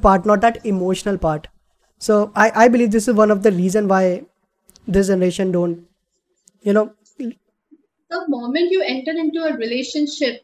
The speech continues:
Speaker 2: with very shallow feelings,
Speaker 1: Hmm.
Speaker 2: like, you know, we say, "Well, they are very shallow."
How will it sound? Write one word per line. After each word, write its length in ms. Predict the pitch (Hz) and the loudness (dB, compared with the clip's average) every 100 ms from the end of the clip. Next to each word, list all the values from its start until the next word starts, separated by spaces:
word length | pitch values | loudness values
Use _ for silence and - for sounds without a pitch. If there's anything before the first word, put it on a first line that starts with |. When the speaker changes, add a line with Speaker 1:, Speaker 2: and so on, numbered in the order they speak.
| - | -10
Speaker 2:
with 200 | 254 226 | -10 -8
very 220 | 226 262 | -8 -6
shallow 840 | 285 - 247 202 202 262 285 277 - _ _ - | -6 -8 -4 -4 -2 -2 -2 -4 -10 _ _ -8
feelings, 540 | 247 247 247 302 - - _ - | -6 -4 -6 -10 -20 -20 _ -12
Speaker 1:
Hmm. 540 | 170 165 165 160 160 165 _ - | -8 -6 -6 -6 -10 -14 _ -16
Speaker 2:
like, 120 | 240 240 | -14 -14
you 80 | 262 | -14
know, 100 | 320 349 _ _ _ _ _ _ 247 | -12 -12 _ _ _ _ _ _ -14
we 80 | 262 | -12
say, 180 | 247 254 247 | -10 -10 -10
"Well, 120 | 302 _ - 320 | -12 _ -12 -6
they 60 | 370 | -6
are 80 | - | -6
very 220 | 247 262 339 | -4 0 0
shallow." 400 | 339 247 214 214 | 0 -4 -4 -6